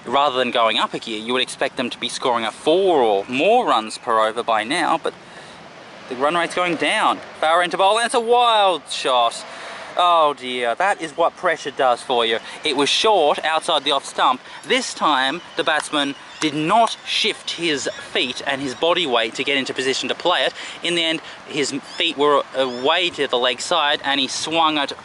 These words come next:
really ugly. Dot ball there.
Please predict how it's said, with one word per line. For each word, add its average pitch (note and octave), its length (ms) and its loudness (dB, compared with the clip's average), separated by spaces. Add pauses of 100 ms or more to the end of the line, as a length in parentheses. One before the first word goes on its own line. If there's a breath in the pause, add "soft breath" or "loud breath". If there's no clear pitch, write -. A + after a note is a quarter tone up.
(140)
really D3+ 400 0 (120)
ugly. A#2 440 -2 (1400 loud breath)
Dot B2+ 180 2
ball B2 220 2
there. G#2+ 260 2